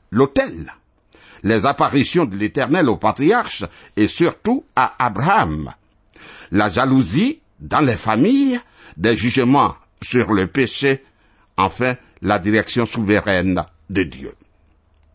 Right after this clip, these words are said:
Voyons les principales divisions du livre de la Genèse. Il se divise en deux parties majeures de longueur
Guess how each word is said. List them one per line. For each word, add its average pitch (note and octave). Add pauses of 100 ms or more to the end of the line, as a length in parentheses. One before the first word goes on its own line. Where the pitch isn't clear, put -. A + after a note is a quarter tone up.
(1300)
Voyons B3+ (480)
les C#3
principales F3
divisions A#2+
du F2+
livre G3+ (240)
de F#2
la A#2
Genèse. E2+ (1500)
Il A2+
se C3
divise E3 (120)
en G#2+
deux B2+
parties A2+
majeures G#2
de F#2+
longueur B2